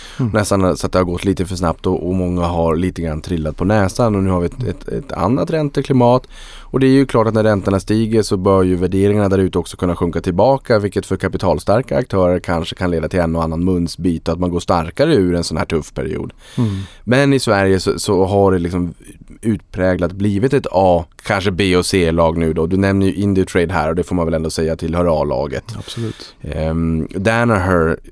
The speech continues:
Speaker 2: som jag förstår det också, ett, ett, ett gott track record då av värdeskapande förvärv som man också lyckas integrera i sin, i,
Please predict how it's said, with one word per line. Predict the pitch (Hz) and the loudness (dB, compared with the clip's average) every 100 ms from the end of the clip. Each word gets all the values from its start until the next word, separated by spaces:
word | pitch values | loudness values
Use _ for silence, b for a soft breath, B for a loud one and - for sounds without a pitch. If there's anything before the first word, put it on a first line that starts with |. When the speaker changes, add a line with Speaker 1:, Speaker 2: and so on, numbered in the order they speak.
| - | -10
Speaker 2:
som | - 95 | -2 2
jag | 98 90 | 2 2
förstår | 90 - 80 80 | -4 -2 -2 -2
det | 76 | -4
också, | 73 82 | -4 -4
ett, | 78 | -4
ett, | 82 - | -6 -6
ett | 87 101 | -8 -6
gott | 98 92 - - | -2 -2 -4 -12
track | - 120 113 - | -2 0 0 0
record | 90 85 - 82 | 0 0 -2 -2
då | 82 76 | 0 0
av | 78 78 82 | -2 -4 -2
värdeskapande | 90 87 85 82 - - - 104 95 - 95 95 | 0 0 0 -2 -6 -8 0 2 2 2 0 0
förvärv | 92 82 80 78 | 0 0 0 0
som | - 82 | -2 -2
man | 80 | -2
också | 76 85 | -4 -4
lyckas | 80 82 - - 107 98 - - | -2 -4 -8 -6 0 2 0 -4
integrera | 90 80 85 82 82 78 78 80 | -4 -4 -4 -2 0 0 0 0
i | 80 | -2
sin, | - 82 | -4 -4
i, | 78 | -4